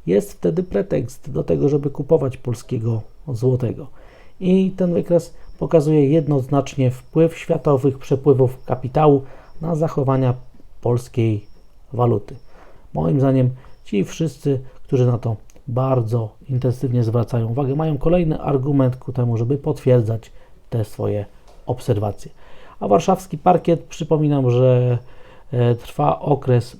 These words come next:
przed wygasaniem czerwcowych instrumentów pochodnych, więc może się wydarzyć na rynku bardzo wiele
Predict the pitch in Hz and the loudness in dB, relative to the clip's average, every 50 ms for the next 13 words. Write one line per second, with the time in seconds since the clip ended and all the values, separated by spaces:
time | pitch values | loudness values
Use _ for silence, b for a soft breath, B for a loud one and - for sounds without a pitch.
0 | - - - - - 139 139 123 117 127 123 120 123 110 - 131 127 123 120 117 | -14 -12 -8 -2 0 0 0 2 2 0 2 0 0 -2 0 0 0 0 2 0
1 | 113 107 - - - - - - 135 123 127 - - 123 113 120 117 - 120 110 | -2 -2 -6 -10 -14 -14 -6 -2 -2 -2 0 0 2 2 2 2 0 0 -2 -4
2 | - - 120 117 120 117 110 - 110 - - 123 - 160 156 147 151 139 135 147 | -4 -4 -2 0 0 -2 -2 -4 -8 -8 -8 -4 -2 -2 0 0 0 0 0 0
3 | 143 139 139 165 170 156 156 131 - 151 139 147 147 151 156 147 147 135 - 143 | -2 -2 -2 -2 0 0 0 0 0 0 0 2 2 2 2 2 0 0 0 -2
4 | 139 143 131 131 131 123 147 147 143 131 131 127 120 131 127 123 123 123 | -2 -2 -2 -2 -2 0 2 2 4 4 4 4 4 4 4 4 2 0